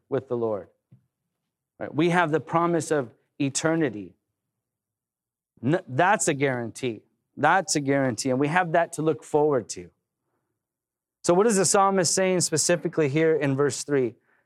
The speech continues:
Again, he says, "We will be like a tree firmly planted by streams of water." So picture a tree planted by a river. More likely that tree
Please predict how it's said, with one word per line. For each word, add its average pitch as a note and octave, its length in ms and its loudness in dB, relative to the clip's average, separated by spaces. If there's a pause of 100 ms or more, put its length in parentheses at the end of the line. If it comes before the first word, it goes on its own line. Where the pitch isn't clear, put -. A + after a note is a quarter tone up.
(220)
Again, F3 320 2
he F#3 80 2
says, F3 200 2
"We F#3 160 2
will G#3 100 2
be G3+ 120 4
like F#3 220 2
a D#3+ 60 0
tree F#3+ 300 0
firmly F3+ 380 0
planted F3 480 0
by D#3+ 140 4
streams F3+ 480 0
of E3+ 80 0
water." C3+ 320 2
So D3+ 160 -4
picture F#3+ 400 0
a E3 40 -2
tree D#3 520 0 (240)
planted F#3 360 0
by G3 180 2
a G3 60 2
river. D#3 480 0 (1400)
More F3 300 2
likely G3 500 2
that E3+ 320 2
tree D#3 500 0